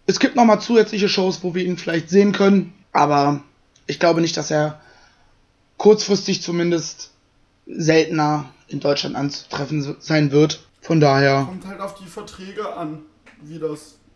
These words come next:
Speaker 2: bei ihm dann ist.
Speaker 1: Ja, ich, ich glaube schon, dass er auch darauf bestanden hat, zumindest in der W X W weiter aktiv sein zu dürfen. Kann mir kaum vorstellen, dass er da sagt, „Ja, dann eben nicht.“
Speaker 2: Ja, eben.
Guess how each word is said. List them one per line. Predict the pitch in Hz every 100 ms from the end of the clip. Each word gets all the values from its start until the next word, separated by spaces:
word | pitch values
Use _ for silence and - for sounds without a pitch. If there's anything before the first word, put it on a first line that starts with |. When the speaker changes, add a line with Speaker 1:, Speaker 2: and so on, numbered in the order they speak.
| _ _ _
Speaker 2:
bei | 156 160
ihm | - 165
dann | 160 151 185 160
ist. | - _ _ _ _
Speaker 1:
Ja, | 185 175 185
ich, | 202 -
ich | -
glaube | 185 185 190
schon, | - 185 190
dass | 185 165
er | - 175 170 170
auch | 165 160 -
darauf | 180 165 170 165
bestanden | 175 - 170 180 160
hat, | 170 170 - - _ - -
zumindest | - 165 170 165
in | 170
der | 156
W |
X | 151 -
W | 170
weiter | 151 147
aktiv | 156 - 180
sein | - 175 156
zu | 160
dürfen. | 160 151 151 - - - - - _ _ _
Kann | - 180
mir | 180
kaum | 170 185 180
vorstellen, | 170 175 175 190 175
dass | 170
er | 170
da | 165
sagt, | 160 156 -
„Ja, | 208 214 - _ _ _ _
dann | 214 196
eben | 175 147
nicht.“ | 139 - _ - _ _ 165
Speaker 2:
Ja, | 165 160 160
eben. | 160 156 147